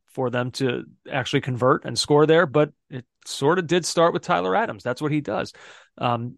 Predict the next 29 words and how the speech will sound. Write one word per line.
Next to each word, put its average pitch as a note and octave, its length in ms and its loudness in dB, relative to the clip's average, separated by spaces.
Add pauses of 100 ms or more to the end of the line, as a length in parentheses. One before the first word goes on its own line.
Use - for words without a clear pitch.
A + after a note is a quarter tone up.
Weston D#3 340 2
McKennie G#3 320 2
later B2+ 280 6
on, A2+ 340 2 (440)
uh, A#2+ 400 0
you - 140 -10
know, C#3 140 -6
he C3 200 0
was C#3 220 0
impactful D#3 500 2
in C#3+ 60 0
many E3 160 2
ways C#3+ 180 2
in C3 60 -6
this B2 160 -8
game, C3 160 -6
but B2+ 100 -2
I, B2+ 140 -2
you D#3+ 120 -10
know, C3 100 0
I B2+ 180 0
saw B2+ 320 0 (520)
in F3+ 160 -6
particular, D#3+ 560 2 (460)
um, A#2+ 380 -4 (800)
his C3+ 280 0
last D3+ 380 2
ditch D#3+ 300 2
tackle C#3+ 760 2